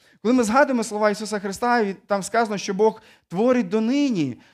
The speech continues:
Бог донині робить, Його силою, Його благодаттю підтримується вся земля. І даний псалом, він показує, що коли ми щось робимо і ми засновуємо, м, нашу надію на Господі, Господь допомагає в цій справі, Господь, Господь про-,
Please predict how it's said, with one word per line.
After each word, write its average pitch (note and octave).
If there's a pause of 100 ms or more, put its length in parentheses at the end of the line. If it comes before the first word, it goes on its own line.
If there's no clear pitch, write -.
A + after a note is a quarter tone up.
(120)
Бог A3
донині C4
робить, E3+
Його A3+
силою, C#4+
Його A3 (320)
благодаттю F#3+
підтримується A3
вся F#3+
земля. E3+
І G#3
даний B3+
псалом, A3 (260)
він G3+
показує, A3
що G#3+
коли A#3
ми A#3
щось -
робимо F#3
і G3+
ми G#3+
засновуємо, F#3 (460)
м, E3
нашу G3+
надію F3+
на F3+
Господі, G#3
Господь G3
допомагає F#3+
в D#3
цій E3+
справі, E3+
Господь, G#3+ (480)
Господь G3
про-, A3+